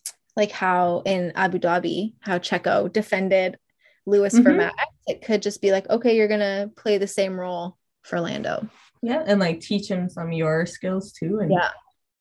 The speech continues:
Speaker 1: Yeah.
Speaker 2: Interesting.
Speaker 1: Okay, my tenth prediction is Lando's gonna get P three in the Drivers' Championship.
Speaker 2: Okay, nice.
Speaker 1: Yeah.
Speaker 2: That's a good one.
Speaker 1: If he held P three until the summer break.
Speaker 2: Yeah.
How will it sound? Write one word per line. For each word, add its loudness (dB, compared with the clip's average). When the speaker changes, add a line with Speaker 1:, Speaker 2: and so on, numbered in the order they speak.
Speaker 1:
Yeah. 2
Speaker 2:
Interesting. -4
Speaker 1:
Okay, 6
my 6
tenth 2
prediction 2
is 0
Lando's 4
gonna 2
get 0
P 2
three 2
in 0
the -2
Drivers' -4
Championship. -2
Speaker 2:
Okay, 4
nice. 2
Speaker 1:
Yeah. 4
Speaker 2:
That's 2
a -4
good 4
one. 4
Speaker 1:
If -4
he 2
held 4
P 0
three -2
until 4
the 2
summer -4
break. -6
Speaker 2:
Yeah. -4